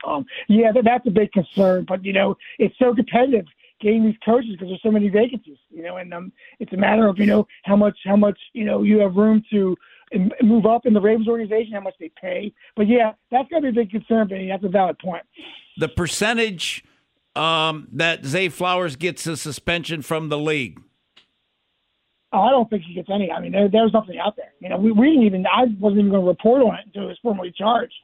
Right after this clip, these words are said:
Speaker 1: Um, I don't, I don't see, I don't really don't see any, how actually, actually get taken. There's really, there's really not a whole lot of, lot of meat there, not a whole lot of evidence there to, to take him down. Um, I'm sure they'll discuss it internally, but I, I don't, I don't see, I think, I think it'd be very difficult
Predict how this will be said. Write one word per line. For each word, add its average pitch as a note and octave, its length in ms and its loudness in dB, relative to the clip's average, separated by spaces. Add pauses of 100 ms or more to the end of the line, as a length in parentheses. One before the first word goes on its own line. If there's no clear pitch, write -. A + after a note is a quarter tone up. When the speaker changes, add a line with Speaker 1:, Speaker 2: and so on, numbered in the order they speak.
(160)
Speaker 1:
Um, E3+ 280 -4 (220)
I G3+ 120 0
don't, A#3+ 160 4
I G#3+ 60 0
don't A#3+ 220 2 (100)
see, G3 320 -2 (480)
I G#3+ 60 -2
don't A#3+ 200 4
really G#3+ 140 6
don't G3+ 200 0
see A3+ 100 -8
any, G3 100 -6
how F#3 120 -6
actually, A3+ 440 -2
actually G#3 300 -2
get E3+ 140 -8
taken. G3 320 2
There's E3+ 160 -8
really, - 300 2 (300)
there's F#3+ 180 4
really B3 180 6
not G#3+ 140 4
a F3+ 40 0
whole A3 240 4
lot G3+ 200 2
of, E3 60 -8 (180)
lot G#3 140 0
of F#3+ 60 -2
meat A3 200 2
there, F#3+ 100 -2
not F#3+ 120 2
a F3 40 0
whole A3 120 4
lot G3 140 2
of F3 60 -4
evidence G3 320 -6
there D#3 160 -10
to, D#3+ 160 -18
to E3 160 -10
take F3 180 -10
him D#3 100 -8
down. F3+ 300 0 (160)
Um, D4+ 200 -2 (200)
I'm G3+ 100 4
sure C4+ 160 4
they'll A3 120 6
discuss A#3 320 0
it F#3 40 -12
internally, G3+ 540 -6 (300)
but F#3 80 -14
I, F#3+ 200 -2
I G#3 40 0
don't, A3 100 4
I G#3 60 2
don't G3+ 220 2
see, G3+ 160 6
I F#3 80 2
think, G3 200 2
I G3+ 80 -4
think B3 200 4
it'd G#3 120 4
be F#3+ 80 -2
very G3 220 2 (100)
difficult F3+ 480 -2